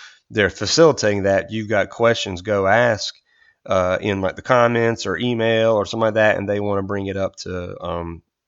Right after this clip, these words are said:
to Scott again and probably have him on for another episode, which is awesome. But episode fourteen of the Modern Day Sniper, one of the best episodes of most any precision podcast I've listened to, because when Scott Satterley talks, you listen.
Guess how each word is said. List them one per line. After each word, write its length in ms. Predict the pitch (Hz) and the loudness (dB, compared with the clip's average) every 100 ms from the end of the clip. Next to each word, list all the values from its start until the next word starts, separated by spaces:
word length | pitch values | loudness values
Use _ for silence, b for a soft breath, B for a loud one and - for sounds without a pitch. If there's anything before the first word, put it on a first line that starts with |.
| _ _ | _ _
to 140 | - 101 | -12 -8
Scott 400 | - 98 - - | -2 0 0 -4
again 240 | 95 101 | -6 -4
and 80 | 90 | -4
probably 240 | 104 92 | -2 -2
have 220 | 90 104 | 2 2
him 100 | 90 | 2
on 160 | 98 101 | 0 0
for 100 | - | -2
another 200 | 98 95 | -4 0
episode, 440 | 104 107 - 87 85 | 0 -2 -4 -6 -6
which 140 | 90 | -10
is 80 | 95 | -8
awesome. 440 | 92 90 - 92 | -6 -6 -6 -8
But 220 | 92 92 - B B B B | -6 -6 -8 B B B B
episode 500 | - 139 156 170 147 | 2 2 4 4 4
fourteen 540 | 139 151 143 - 139 120 | 4 4 4 2 0 2
of 60 | |
the 60 | 101 | 2
Modern 240 | 107 117 | 4 6
Day 140 | 113 107 | 4 0
Sniper, 500 | - 101 90 82 - b b b b | 0 -2 -4 -8 -14 b b b b
one 180 | - 131 | 4 6
of 80 | 139 | 6
the 100 | 120 | 4
best 380 | 104 131 135 - | 4 6 6 4
episodes 640 | 127 123 113 123 113 101 | 2 2 2 4 4 2
of 180 | 104 98 | -4 -2
most 300 | 113 113 - _ | 0 0 -2 _
any 360 | 117 117 110 107 _ | -2 -2 -2 -6 _
precision 460 | - 104 120 104 104 | -12 -6 -2 -2 -2
podcast 600 | 101 101 95 104 98 - | 0 -2 -2 -2 -2 -2
I've 300 | - 98 95 | -4 -4 -4
listened 360 | 104 104 - 95 | -6 -6 -8 -10
to, 180 | 95 87 | -10 -8
because 500 | 90 - 98 90 - b b b b b b _ _ - | -10 -6 -4 -4 -8 b b b b b b _ _ -2
when 160 | 117 | 2
Scott 380 | 113 - 160 220 | 2 6 8 8
Satterley 580 | - 160 143 139 123 113 | 8 8 10 10 6 0
talks, 580 | - 107 104 - - - | 2 4 4 -2 -18 -14
you 220 | 107 101 | -10 -6
listen. 420 | 90 85 - 64 | -6 -6 -8 -12